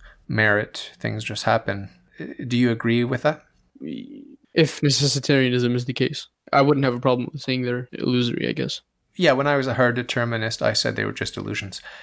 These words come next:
Speaker 1: So what is Sam Harris's position, do you know?
Speaker 2: Oh, yeah, I mean, his, yeah, the, all of those things are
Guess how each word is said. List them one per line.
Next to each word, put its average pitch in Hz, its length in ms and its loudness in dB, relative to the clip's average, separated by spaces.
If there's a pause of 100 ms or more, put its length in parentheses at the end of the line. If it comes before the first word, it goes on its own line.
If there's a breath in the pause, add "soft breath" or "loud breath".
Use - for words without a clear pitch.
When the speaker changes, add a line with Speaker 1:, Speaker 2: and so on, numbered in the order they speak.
(160 loud breath)
Speaker 1:
So 127 300 4
what 170 180 4
is 165 100 2
Sam 143 240 4
Harris's 127 500 2
position, 113 480 -2
do 104 60 -4
you 104 80 -2
know? 147 120 -4 (680)
Speaker 2:
Oh, 170 140 6
yeah, 175 100 8
I 170 40 6
mean, 160 180 6
his, 147 220 6
yeah, 135 200 6
the, 120 200 0
all 151 240 6
of 131 80 2
those 127 180 2
things 127 240 2
are - 280 0